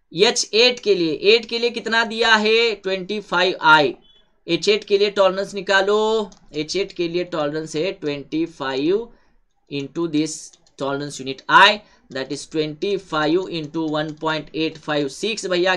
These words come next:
कितना आया? कितना आया? जल्दी से बता दो। ट्वेंटी फ़ाइव into one point eight five six, ये आ रहा है फ़ोर्टी सिक्स पॉइंट फ़ोर माइक्रोन। माइक्रोन तो मिलीमीटर कितना होगा? ज़ीरो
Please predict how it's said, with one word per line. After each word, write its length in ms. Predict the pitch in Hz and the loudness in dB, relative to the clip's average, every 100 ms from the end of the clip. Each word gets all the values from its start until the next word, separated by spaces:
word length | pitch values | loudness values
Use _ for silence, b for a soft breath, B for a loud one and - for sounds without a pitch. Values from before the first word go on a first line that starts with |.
| 180 | -2
कितना 260 | 156 175 180 | -4 0 2
आया? 200 | 180 196 214 - - _ _ - - - | 6 8 6 4 -8 _ _ -20 -12 -6
कितना 280 | 165 208 220 | -2 6 6
आया? 240 | 214 220 196 | 8 6 4
जल्दी 260 | 202 208 | 0 0
से 120 | 208 202 | -4 -2
बता 260 | 196 190 | 2 2
दो। 140 | 196 214 226 233 220 b b _ - | 4 2 2 -2 -6 b b _ -6
ट्वेंटी 380 | 170 170 190 185 | -4 -4 -8 -6
फ़ाइव 400 | 170 170 185 - 165 | -2 0 0 -2 -8
into 260 | 156 175 180 156 | -6 -2 0 0
one 200 | 156 170 180 170 | -2 -2 -6 -6
point 340 | 160 160 156 - 151 | -4 -4 -4 -4 -4
eight 160 | 139 - | -4 -4
five 180 | 147 139 | -4 -2
six, 320 | 160 175 - | -2 -4 -4
ये 180 | 143 147 | -4 -2
आ 280 | - 135 139 | -2 0 0
रहा 300 | 135 131 131 | -2 -6 -8
है 300 | 127 139 180 | -4 -2 -2
फ़ोर्टी 500 | 180 139 120 - 135 | -4 -10 -12 -8 -8
सिक्स 320 | - 151 147 - | -6 -8 -10 -12
पॉइंट 300 | 139 135 127 - | -8 -6 -6 -10
फ़ोर 840 | 151 170 190 202 208 214 214 185 b b b _ _ _ _ - | -6 -2 2 4 4 2 0 -4 b b b _ _ _ _ -16
माइक्रोन। 1040 | 123 156 208 208 226 233 220 202 180 151 143 | 0 4 4 2 0 4 8 8 6 4 0
माइक्रोन 640 | 143 160 160 170 160 151 135 | -4 -4 -4 -4 -2 -4 -6
तो 80 | 143 | -8
मिलीमीटर 440 | 143 160 175 180 | -6 -6 -4 -6
कितना 280 | 175 175 175 | -6 -4 -2
होगा? 260 | 165 170 180 | -2 -2 -4
ज़ीरो 400 | 151 151 160 | -2 -2 0